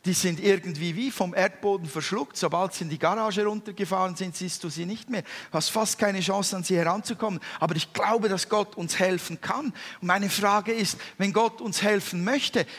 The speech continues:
interessiert uns dann wirklich die Not unseres Nachbarn?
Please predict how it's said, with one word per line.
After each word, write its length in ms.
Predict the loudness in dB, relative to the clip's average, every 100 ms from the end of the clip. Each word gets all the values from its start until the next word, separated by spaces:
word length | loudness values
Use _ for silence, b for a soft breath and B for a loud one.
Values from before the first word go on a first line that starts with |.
| B
interessiert 960 | 0 0 -2 -4 -2 0 -2 -2 -4 -4
uns 200 | -6 -4
dann 200 | -2 0
wirklich 460 | -2 -2 -2 -2 B B 2
die 100 | 2
Not 300 | 2 0 -2
unseres 420 | -2 0 -2 -2
Nachbarn? 680 | -4 -6 -6 -4 -4 -6